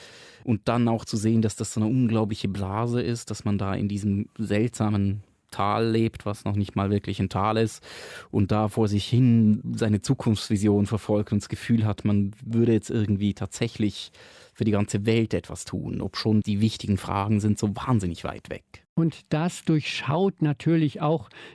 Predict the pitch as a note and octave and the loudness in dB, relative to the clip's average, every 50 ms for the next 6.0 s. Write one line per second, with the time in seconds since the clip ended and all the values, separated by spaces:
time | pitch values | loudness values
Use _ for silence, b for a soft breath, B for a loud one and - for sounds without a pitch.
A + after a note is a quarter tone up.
0 | B - D#3 D3 C3+ C#3 C3 - - D3+ D#3+ F3 - - D#3 D3 D#3+ C#3+ - - | B -2 -2 0 0 0 -2 0 0 0 0 0 0 0 0 0 0 0 0 0
1 | D3+ - - D#3+ D#3+ - - - D3 C#3+ D3 C#3+ - - D3+ C#3+ D3+ - - - | -2 0 0 -2 -2 -2 -2 -2 -2 0 -2 -4 -2 0 -2 -2 -2 -4 -4 -2
2 | D#3 D3+ D#3+ D3+ - - D#3+ E3+ F3 D3 D3 C#3+ C3+ D3+ D3 C3+ D3 C3+ - C3 | 0 0 0 0 0 -2 0 2 2 2 2 2 2 0 0 0 -2 -2 0 2
3 | D3+ D3+ D3+ D3 - - - D3 C#3+ - - - - E3+ F3 F3 D#3 D#3+ C#3+ D3 | 2 2 0 -2 -4 -4 -2 -2 -2 -4 -6 -4 0 2 2 4 4 4 4 4
4 | D3 C#3 B2 B B B B B B _ _ - D#3+ D#3+ G3 A3+ A3+ B3+ A3+ A3 | 2 2 0 B B B B B B _ _ -4 -4 -2 -2 -2 0 0 0 0
5 | - - E3+ D#3 C#3 - - - D3 F3 G3 F#3+ D#3+ E3 E3+ E3 D3 D3+ D#3+ D3 | 0 -2 -2 -2 -2 -4 -2 0 2 4 4 4 2 2 2 2 2 2 2 2